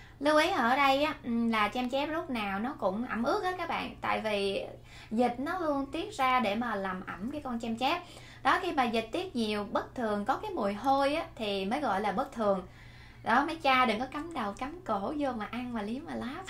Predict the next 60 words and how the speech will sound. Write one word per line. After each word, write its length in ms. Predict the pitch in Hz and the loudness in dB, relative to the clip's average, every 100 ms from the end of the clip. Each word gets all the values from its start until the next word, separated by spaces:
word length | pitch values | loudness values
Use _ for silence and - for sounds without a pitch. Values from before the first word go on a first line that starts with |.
| - - | -8 -6
<laughs> 80 | 302 - - | -8 -8 -4
Thì 140 | 214 | -4
có 100 | 233 | -2
ngày 260 | 294 262 226 | -2 -2 -2
đứt 160 | 202 359 | -2 -6
luôn, 380 | 240 240 254 233 | -6 -2 -2 0
cái 120 | 285 | 0
lưỡi 300 | 208 180 330 | 2 2 0
ráng 280 | 311 311 381 | 0 -4 -2
chịu 220 | 233 190 | 0 0
rồi 120 | 220 | 0
nghe. 300 | 226 247 240 - - - - - | 0 2 2 -2 -12 -16 -16 -12
À, 320 | - 254 247 247 | 4 8 8 8
vậy 120 | 247 | 4
thì 220 | 277 254 | 6 6
á, 120 | 254 320 | 6 2
cham 160 | 311 285 | -2 0
chép 300 | 302 339 349 | 2 2 0
nó 100 | 381 | -2
có 120 | 381 | 2
bị 140 | 302 208 | 2 2
thay 180 | 254 | 0
đổi 240 | 240 190 240 | 2 4 4
theo 120 | 302 | 0
thời 180 | 247 208 | 0 0
gian 180 | 226 233 | 0 0
không 120 | 240 | 0
các 120 | 269 | 0
bạn? 300 | 285 190 196 - | 2 2 -2 -4
Câu 120 | 302 | -2
trả 160 | 294 330 | 2 4
lời 260 | 339 262 277 | 8 8 8
đó 80 | |
là 80 | 339 | 6
tất 200 | 320 359 | 2 -2
nhiên 100 | 349 | -2
là 80 | 302 | -4
có 260 | 269 330 466 | -2 -2 -2
rồi. 400 | 381 277 294 330 - - - - - | 0 2 4 2 -4 -14 -18 -18 -4
Đó, 340 | 247 269 359 415 | 4 6 6 2
thay 180 | 339 311 | -2 4
đổi 220 | 247 269 | 6 6
rất 160 | 440 | 4
là 140 | 415 262 | 2 0
nhiều 280 | 240 240 247 | 0 0 4
luôn 240 | 277 277 | 4 4
trong 220 | 285 277 | 2 0
suốt 260 | 269 359 440 | 0 -2 0
cuộc 140 | 294 | 0
đời 160 | 226 208 | 0 -2
của 120 | 226 262 | -2 -4
phụ 80 | 214 | -2
nữ. 340 | 208 190 277 - - - - | 0 2 0 -4 -14 -18 -4
Chức 140 | 392 392 | -2 0
năng 200 | 320 294 | 0 4
chính 280 | 294 370 427 | 4 2 0
của 180 | 233 240 | -2 0
cham 160 | 262 | -2
chép 260 | 254 277 | 0 0
á, 80 | 381 | 0